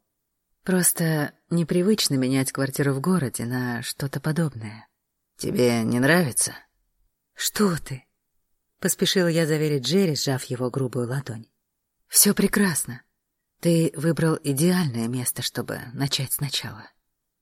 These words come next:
Пока я неуверенно подходила к крыльцу, Джерри уже принялся разгружать свой форт.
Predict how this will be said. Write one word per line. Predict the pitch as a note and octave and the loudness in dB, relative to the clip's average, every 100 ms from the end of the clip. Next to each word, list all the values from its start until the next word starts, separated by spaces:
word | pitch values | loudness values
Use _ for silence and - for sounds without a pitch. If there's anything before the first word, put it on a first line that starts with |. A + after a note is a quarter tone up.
| _ _ _ - | _ _ _ -6
Пока | F3+ - F#3+ | -2 2 4
я | F3+ | 4
неуверенно | E3+ E3+ D3+ F3 D#3 D3 C#3+ | 4 4 4 4 4 0 0
подходила | C#3+ - C#3+ C#3+ C#3 | -4 0 0 2 0
к | C3+ | 0
крыльцу, | D3 C#3 C#3 - F3 - _ _ _ - | -2 -2 -2 -2 -2 -6 _ _ _ 0
Джерри | F#3+ G3 G3+ F3 | 4 6 6 4
уже | D#3 D#3 | 4 2
принялся | E3+ D#3+ D3 C3 C#3+ | 2 2 2 0 0
разгружать | C#3 C3+ D3+ C#3+ B2 | 0 0 0 0 -2
свой | - C#3 | -4 -4
форт. | C#3+ - A2 - - | -6 -8 -10 -12 -20